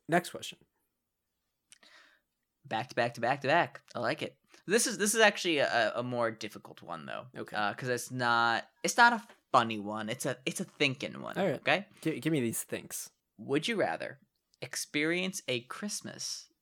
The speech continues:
Speaker 2: in the seventeen hundreds or in the twenty-one hundreds?
Speaker 1: Hmm. Now this, this does require some,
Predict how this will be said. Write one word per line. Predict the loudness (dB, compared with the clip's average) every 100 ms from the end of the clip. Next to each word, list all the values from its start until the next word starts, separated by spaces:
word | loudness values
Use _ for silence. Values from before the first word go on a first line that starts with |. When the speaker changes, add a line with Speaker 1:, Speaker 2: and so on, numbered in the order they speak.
| _ _
Speaker 2:
in | -6 -6 -6 -10 -16 _ _
the | -12
seventeen | -2 0 0 -2 -4 -8
hundreds | -10 -12 -12 -10 -12 -14 _ _ _ _
or | -2 0 2 0 -4 -10 _ _ _
in | -8 -6
the |
twenty-one | -8 -12 -6 -4 -4 -4 -6 -4 -4 -2 -2
hundreds? | -6 -10 -12 -14 -16 -18 -20 _ _ -10
Speaker 1:
Hmm. | -10 -10 -16 _ _ _ _ _ -20 _ _ -8
Now | -4
this, | -2 -2 -2 -6 -10
this | -10 -8
does | -4 -4 -4
require | -10 -6 -2 -2
some, | -4 -8 -8 -8 -12